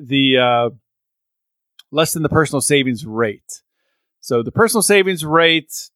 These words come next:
twenty, uh, twenty fourteen, was just over, I don't know, we'll say seven and a half percent. And that stays pretty level,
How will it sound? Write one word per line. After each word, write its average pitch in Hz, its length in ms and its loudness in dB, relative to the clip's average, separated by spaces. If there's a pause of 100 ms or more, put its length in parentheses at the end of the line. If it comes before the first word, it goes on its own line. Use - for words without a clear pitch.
twenty, 160 460 -2
uh, 151 1040 -2
twenty 165 160 -4
fourteen, 156 600 0 (480)
was 131 480 0
just 202 520 -2 (560)
over, 196 1120 2
I 175 60 -4
don't 156 80 -2
know, 127 80 0
we'll 147 100 -4
say 160 320 2
seven 170 320 0
and 151 60 -4
a 151 80 0
half 147 180 -2
percent. 110 420 -10 (600)
And 160 120 -8
that 285 200 0
stays 311 280 -4
pretty 226 240 0
level, 175 400 0